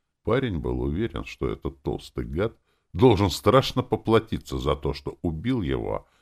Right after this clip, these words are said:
и надругался над телом. Впрочем, лирику я просмотрел по диагонали, а романтические сцены вообще пропускал. Прочие обязанности героя заключались в работе по хозяйству.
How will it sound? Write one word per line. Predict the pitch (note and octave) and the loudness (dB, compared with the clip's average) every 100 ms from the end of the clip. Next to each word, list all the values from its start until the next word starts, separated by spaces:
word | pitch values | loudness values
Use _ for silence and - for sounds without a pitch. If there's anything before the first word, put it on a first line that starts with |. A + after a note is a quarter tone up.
| _ _ | _ _
и | B2 | 2
надругался | C#3+ B2 A#2+ A2 F2+ C#2 - G2 | 6 6 6 6 4 2 2 2
над | G2 G2 _ | 2 0 _
телом. | F2 A#1 A1+ G1+ - _ _ _ _ _ _ - | 0 0 -2 -6 -14 _ _ _ _ _ _ 0
Впрочем, | F3+ F3 C#3 B2 - | 4 4 4 0 0
лирику | C3+ D#3 C3+ - | 2 2 2 2
я | F#2 E2+ | 4 4
просмотрел | - E2+ F#2 E2 F#2 | 2 -2 -2 0 -2
по | D2 D2+ | -2 -2
диагонали, | D#2 D#2+ D#2 E2+ D#2 A1+ | 0 0 0 -4 -4 -4
а | G#1 B1+ | -2 0
романтические | E2 F#2 G2 C3 - G2+ - G2 D#2+ | 2 4 2 2 0 -2 0 0 0
сцены | - A#2 E2+ | -2 -2 -2
вообще | C2 A#1+ - | -2 -2 -4
пропускал. | B2 - - - - A#1 G1+ _ _ _ _ _ _ - | -4 -4 -6 -10 -6 -8 -8 _ _ _ _ _ _ -2
Прочие | B2 D#3 - D3+ | 2 2 2 2
обязанности | B2+ B2 A2 A#2 A#2 - A#2 | 4 2 2 0 -2 -2 -4
героя | G2+ G#2+ G2+ F2+ | 0 2 4 2
заключались | F#2 - G2+ - A#2+ B2+ | 0 2 2 2 2 2
в | A#2 | 6
работе | G2 F2 G#2+ - | 6 6 2 -2
по | - | 0
хозяйству. | - B2 D#2+ A1+ - A#1 G1+ | 2 4 2 -2 -4 -8 -8